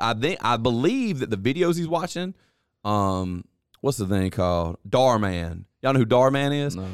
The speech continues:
Speaker 1: He does, he
Speaker 2: Haven't
Speaker 1: does
Speaker 2: heard
Speaker 1: these
Speaker 2: of it.
Speaker 1: little skits. And I believe he's trying to do something good. And he'll show, like,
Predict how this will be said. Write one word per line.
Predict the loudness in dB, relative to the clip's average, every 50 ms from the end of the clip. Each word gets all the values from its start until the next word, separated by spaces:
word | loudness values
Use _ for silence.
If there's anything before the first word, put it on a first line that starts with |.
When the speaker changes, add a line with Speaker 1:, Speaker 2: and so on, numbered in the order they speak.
| -8 -6
Speaker 1:
He | -2 2
does, | 4 4 4 2 2
he | 0
Speaker 2:
Haven't | 0 2
Speaker 1:
does | 4 4 4
Speaker 2:
heard | 2 2
Speaker 1:
these | 2
Speaker 2:
of | 2
it. |
Speaker 1:
little | 2 2
skits. | 0 -2 -6 -4 0 2 2 2 0 -4 -10 -14 -14 -14 -14 -16 _ _ _ _ _ _ _ _ _ _ _ _ _ _ _ _ _
And | -4 -2 -2 0 0
I | 0 0
believe | 2 2 4 4 4 4
he's | 4 2 0 0
trying | 0 -2 0 0
to | 0 2
do | 2 0
something | 0 0 -2 -2 0
good. | 0 0 0 0 -4 -8 -20 -16 -8 -4
And | -2 0 2
he'll | 4 4 2
show, | 2 2 2 4 4 4
like, | 4 4 4 2 0 -2 -6 -10